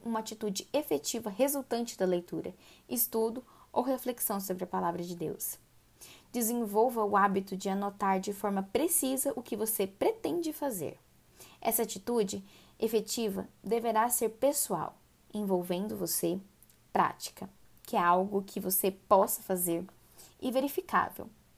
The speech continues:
que tem um prazo final para ser feita. Toda aplicação deve envolver ou seu relacionamento com Deus,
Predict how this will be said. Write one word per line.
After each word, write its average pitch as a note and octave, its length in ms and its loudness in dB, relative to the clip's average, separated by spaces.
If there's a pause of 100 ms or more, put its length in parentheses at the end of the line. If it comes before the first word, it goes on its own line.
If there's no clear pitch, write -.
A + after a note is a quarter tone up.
(200)
que A#4+ 460 4
tem C4+ 220 -2
um A#3 100 0
prazo G3+ 320 6
final F#3+ 280 0
para F#3+ 180 -4
ser F#3+ 160 0
feita. - 400 -10 (1400)
Toda E4+ 180 4
aplicação A3 640 2
deve G3+ 220 0
envolver G#3+ 640 0 (100)
ou D4 300 2 (180)
seu - 300 2
relacionamento A#3 640 -2
com C4+ 160 -2
Deus, B3+ 480 -2